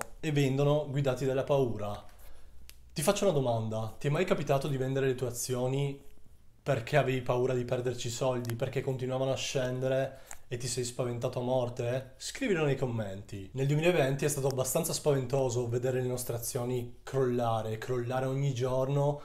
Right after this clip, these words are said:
e crollare con forza, molto velocemente. Però, quando si è degli investitori di lungo termine, degli investitori che operano con l'analisi fondamentale,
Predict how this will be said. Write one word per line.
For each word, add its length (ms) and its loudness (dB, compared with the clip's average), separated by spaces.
e 100 0
crollare 460 0
con 220 -2
forza, 460 2
molto 440 0
velocemente. 880 -2
Però, 400 2
quando 280 2
si 120 0
è 20 0
degli 180 0
investitori 800 -2
di 100 -6
lungo 280 0
termine, 600 -2
degli 180 -2
investitori 560 0
che 400 -2
operano 460 0
con 140 -2
l'analisi 380 -2
fondamentale, 1120 -4